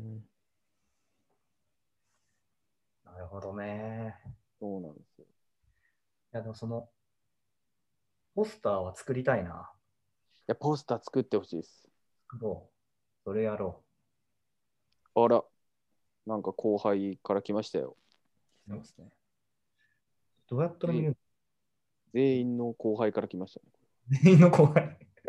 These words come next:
Speaker 3: 全員の後輩ですね。いや、ポスター作ってほしいです。
Speaker 2: 作ろう。それやろ
Speaker 3: う。あら。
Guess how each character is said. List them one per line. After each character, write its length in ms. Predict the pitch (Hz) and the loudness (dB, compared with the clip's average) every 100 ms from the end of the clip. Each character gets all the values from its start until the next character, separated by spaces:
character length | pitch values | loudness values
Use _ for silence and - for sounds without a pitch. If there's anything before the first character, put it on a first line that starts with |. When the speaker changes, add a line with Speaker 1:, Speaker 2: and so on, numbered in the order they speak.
| - - - | -10 -4 2
Speaker 3:
全 220 | 123 120 | 4 4
員 80 | 113 | 2
の 100 | 110 | 0
後 220 | 110 104 | 2 2
輩 140 | 107 | 0
で 80 | 85 | -4
す 80 | - | -10
ね。 60 | - | -20
い 40 | _ _ _ _ _ _ - - - - - _ _ _ _ _ _ _ _ _ _ | _ _ _ _ _ _ -18 -18 -16 -20 -20 _ _ _ _ _ _ _ _ _ _
や、 80 | - | 2
ポ 200 | - 151 | 6 6
ス 80 | 147 | 6
タ 100 | 127 | 4
ー 80 | 113 | 4
作 180 | - - | 4 6
っ 20 | |
て 140 | - | 8
ほ 60 | 101 | 6
し 100 | - | 6
い 40 | |
で 60 | 82 | 0
す。 260 | - - _ _ _ _ | 0 -20 _ _ _ _
Speaker 2:
作 140 | - | -2
ろ 320 | 120 95 - - | 2 4 2 -12
う。 40 | _ _ _ _ - | _ _ _ _ 0
そ 80 | 98 | 6
れ 120 | 110 | 8
や 100 | 107 | 8
ろ 300 | 101 90 - _ _ _ _ _ _ _ _ _ - _ _ - | 6 2 -2 _ _ _ _ _ _ _ _ _ -20 _ _ 6
Speaker 3:
う。 60 | - | 8
あ 60 | |
ら。 80 | - | 10